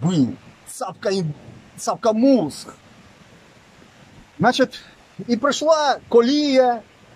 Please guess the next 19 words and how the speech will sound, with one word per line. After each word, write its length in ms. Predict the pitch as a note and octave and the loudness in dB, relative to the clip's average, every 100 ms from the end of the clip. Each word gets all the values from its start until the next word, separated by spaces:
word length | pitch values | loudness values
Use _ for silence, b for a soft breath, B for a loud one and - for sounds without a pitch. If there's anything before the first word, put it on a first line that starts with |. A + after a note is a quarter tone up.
| - | -6
пришла 580 | - - C4 C4+ B3+ G#3 | -4 -2 2 4 2 0
очередь 400 | A3+ B3 A#3+ A3+ - | 0 2 0 -4 -6
Украины, 680 | E3+ - C3 C3 C3+ A2 G2+ - - - - - - - - - - - - _ _ _ _ _ | -8 -4 -2 2 2 2 -2 -18 -20 -20 -20 -20 -20 -20 -20 -20 -20 -20 -20 _ _ _ _ _
которая 380 | - F3+ A3 G#3 | -4 0 2 2
не 160 | G#3 A3 | 2 4
имела 320 | A3 G3+ E3 | 4 4 4
достаточно 600 | G3+ - G3 E3+ - E3 | 2 0 -2 -4 -4 -6
сил 320 | - C#4 B3 - | -4 -4 -4 -4
сопротивляться. 920 | C4 C4+ B3 A#3+ F#3 D3 A#2+ - A#2 - - - - - - - - - - - - - - - | -4 -2 -2 0 2 2 2 -4 -18 -18 -20 -20 -20 -20 -20 -20 -20 -20 -20 -20 -20 -20 -20 -4
То 100 | C4 | 2
есть, 100 | A#3+ | 2
что 220 | - E4+ C#4 | 2 -2 -2
сделал 380 | - C4 A#3+ | -4 0 0
Саакашвили? 480 | - G#3+ G#3+ - F#3+ | 0 -4 -4 -4 0
Он 200 | G3+ B3 | 2 2
хоть 220 | - B3+ | 0 -4
что-то 460 | - - C#4 A#3 F#3+ | -4 -4 -2 0 -2
сопротивлялся 880 | - - A3 - B3 D#4+ C#4 - E3+ | -4 -4 -2 0 2 2 2 -2 -6
чем-то, 520 | - A3+ F#3+ C#3 G#2+ | -12 -4 -2 -2 -8